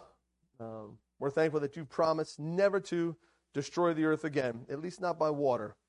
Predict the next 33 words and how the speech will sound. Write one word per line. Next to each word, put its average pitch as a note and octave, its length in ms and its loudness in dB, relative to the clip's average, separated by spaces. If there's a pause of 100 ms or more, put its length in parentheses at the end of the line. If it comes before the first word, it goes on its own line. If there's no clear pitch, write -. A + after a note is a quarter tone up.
(340)
And C3 120 -4
until C3+ 280 0
that F3 160 8
time F3+ 240 6
comes F3+ 320 4
where D#3 140 2
you E3 260 -4 (260)
destroy F3+ 400 4
this F3 220 0
earth E3+ 160 2
again F3+ 340 6
and C#3+ 200 0 (180)
create F3 260 4
a D#3+ 60 6
new F#3 160 4
heaven F3+ 260 8
and F3 80 4
new F3+ 140 8
earth, F3 300 8
we're D#3 120 2
thankful E3+ 400 2
for D#3+ 320 4
this D3 240 -2
age E3 220 2
of C#3+ 120 -2
grace F3 400 2
in D#3+ 100 -6
which E3 260 -4 (640)
you F3+ 120 -2
give D#3+ 240 6
mankind F3+ 680 0
an E3+ 100 0
opportunity F#3+ 640 0